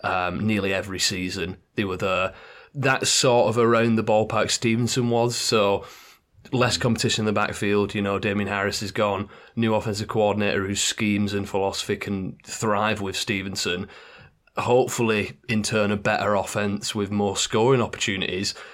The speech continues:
Like, for me, the, the sort of headline of this Patriots offense is, if last year was Stevenson's breakout, this year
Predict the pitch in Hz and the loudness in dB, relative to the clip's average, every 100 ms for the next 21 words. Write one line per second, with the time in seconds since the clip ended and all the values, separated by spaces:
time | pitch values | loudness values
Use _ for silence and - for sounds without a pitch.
0 | - - 107 98 - - 113 117 117 101 | -10 0 0 0 -2 0 2 4 4 2
1 | 95 - 101 101 - 110 104 - 98 90 | -2 -2 0 0 -2 -6 -4 0 0 0
2 | 113 107 101 98 98 98 101 - 101 - | 0 0 0 0 -2 -4 -6 -2 -2 -2
3 | - - 101 - 95 - - 98 98 92 | -6 -2 -2 -2 -4 -4 -4 -2 -2 -4
4 | - - - - 127 110 113 110 - 110 | -8 -16 -20 -6 -2 0 0 0 -2 0
5 | 101 98 98 - 107 101 101 95 - 101 | 0 0 -2 -2 -2 -2 -4 -6 -2 0
6 | 104 - 87 80 101 98 - 95 90 | 0 -2 -2 -4 -4 -4 -4 -4 -4